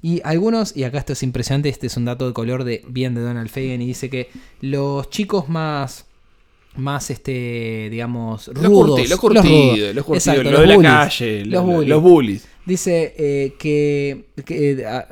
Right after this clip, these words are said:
Speaker 1: comentaban que esto fue, fue muy gracioso, fue hilarious, fue muy gracioso. Entonces él pone que, él supone que las, eh, la,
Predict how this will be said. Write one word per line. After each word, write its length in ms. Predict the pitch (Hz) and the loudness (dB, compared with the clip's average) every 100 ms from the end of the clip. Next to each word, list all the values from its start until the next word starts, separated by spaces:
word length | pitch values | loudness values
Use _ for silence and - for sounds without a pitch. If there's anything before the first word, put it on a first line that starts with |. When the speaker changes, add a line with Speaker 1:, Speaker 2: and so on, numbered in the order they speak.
| 127 | -12
Speaker 1:
comentaban 480 | - 123 127 147 151 | -8 -6 -4 -2 -4
que 80 | 131 | -6
esto 160 | 123 117 | -6 -8
fue, 560 | - 131 120 113 107 104 | -6 -6 -6 -6 -10 -10
fue 100 | 131 | -8
muy 160 | 135 135 | -6 -4
gracioso, 500 | 110 - 151 127 117 | -6 -6 -6 -6 -8
fue 220 | - 123 | -8 -8
hilarious, 560 | 120 123 110 104 107 - | -6 -8 -8 -10 -12 -12
fue 160 | 147 | -10
muy 200 | 143 139 | -10 -8
gracioso. 500 | 123 110 - 110 113 - - _ | -10 -12 -12 -12 -12 -16 -20 _
Entonces 420 | 135 135 143 147 156 | -8 -4 -2 -2 -2
él 160 | 156 | -2
pone 300 | 156 147 143 | -2 -4 -4
que, 240 | - 127 - - _ | -6 -8 -8 -18 _
él 140 | - 156 | -4 -2
supone 480 | - 143 156 156 127 | 0 0 0 0 -2
que 280 | 123 117 113 | -4 -4 -4
las, 640 | 120 123 120 117 110 - - | -4 -2 -4 -6 -8 -12 -8
eh, 420 | 117 117 110 - _ _ | -4 -4 -6 -10 _ _
la, 320 | 131 120 113 | -12 -8 -8